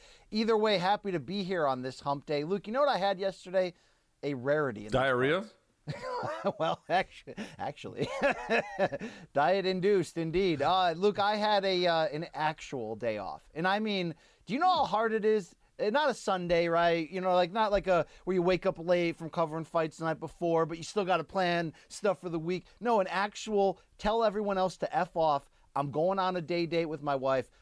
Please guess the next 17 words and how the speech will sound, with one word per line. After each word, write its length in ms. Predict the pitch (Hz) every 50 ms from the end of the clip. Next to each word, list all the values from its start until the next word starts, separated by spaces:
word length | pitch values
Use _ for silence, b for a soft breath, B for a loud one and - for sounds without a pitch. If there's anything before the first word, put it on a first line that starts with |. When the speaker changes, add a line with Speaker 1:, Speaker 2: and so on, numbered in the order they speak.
| b b
Speaker 1:
I'm 60 | -
going 200 | 98 139 160 196
to 60 | 208
my 140 | 214 202 196
kids' 280 | 185 - - 185 156 - -
track 320 | - 190 165 151 147 _
meet. 220 | 143 151 151 - b b b
I'm 60 | b
taking 300 | - - 190 196 - 226
the 80 | 208 196
family 340 | 165 - 196 185 180 170 170
out 160 | 160 151 127
for 80 | 143 147
dinner. 320 | 123 147 143 143 143 - b b
One 200 | - 175 214 226
of 160 | 214 190 151 139
them 300 | 170 180 175 170 160